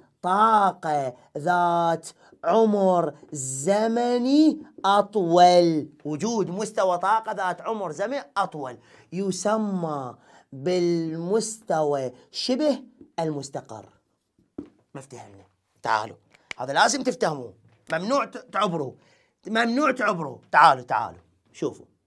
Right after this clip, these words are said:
إذا إحنا هذا عندنا مستوى، راح تقول: "أستاذ، إحنا نعرف عندنا مستوى مستقر وعندنا مستوى متهيج."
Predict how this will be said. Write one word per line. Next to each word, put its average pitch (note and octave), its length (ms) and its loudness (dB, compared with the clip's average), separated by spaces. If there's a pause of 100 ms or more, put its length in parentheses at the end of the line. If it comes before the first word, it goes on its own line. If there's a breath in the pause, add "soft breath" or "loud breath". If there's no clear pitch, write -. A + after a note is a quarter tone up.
(1500 soft breath)
إذا F#3 280 2
إحنا A#3 640 0
هذا B3+ 260 2
عندنا F#3 240 0
مستوى، F#3+ 480 2
راح D3+ 160 0
تقول: D3 200 -2
"أستاذ، D3 320 -2
إحنا D3+ 180 -4
نعرف B2 360 -4
عندنا C#3+ 180 -4
مستوى D3 360 -4
مستقر D3+ 680 -6 (440 soft breath)
وعندنا A3+ 260 0
مستوى A#3 240 0
متهيج." G#3+ 640 0